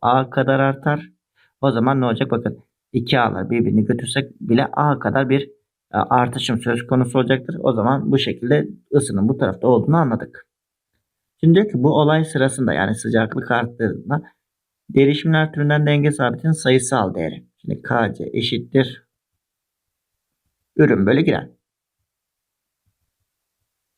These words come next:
Şimdi ısıyı arttırdığımızda girenlere doğru gittiği için ürün azaldı, giren arttı. O zaman K C değerim ne yapacak? Azalacak. Bu doğrudur. Zaten şunu söyleyebilirsiniz.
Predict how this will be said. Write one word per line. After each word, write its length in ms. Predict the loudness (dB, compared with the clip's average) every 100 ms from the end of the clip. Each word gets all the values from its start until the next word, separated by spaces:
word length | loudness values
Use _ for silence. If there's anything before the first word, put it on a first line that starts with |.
| _ _ _ _ _ _ _ _ _ _ _ _ _
Şimdi 400 | 2 2 2 -2
ısıyı 360 | -2 0 2 4
arttırdığımızda 560 | 2 0 0 0 0
girenlere 580 | 0 0 0 0 0 0
doğru 160 | 0 -2
gittiği 220 | -4 -10
için 220 | -12 -6
ürün 300 | 0 2 2 0
azaldı, 480 | -2 0 0 0 0
giren 300 | 2 2 0
arttı. 300 | -2 -6 -8
O 20 |
zaman 200 | -4 -6
K 280 | -2 -2 -2
C 140 | -4
değerim 220 | -4 -2
ne 40 | -2
yapacak? 340 | -2 -6 -2
Azalacak. 580 | 0 0 -2 -6 -16 _ _
Bu 140 | 0 4
doğrudur. 340 | 4 2 -2 -8 _ _ _ _ _ _ _ _ _ _ _ _ _
Zaten 260 | -2 0 -2
şunu 220 | -2 -2
söyleyebilirsiniz. 920 | 2 4 6 4 4 0 0 -2 -2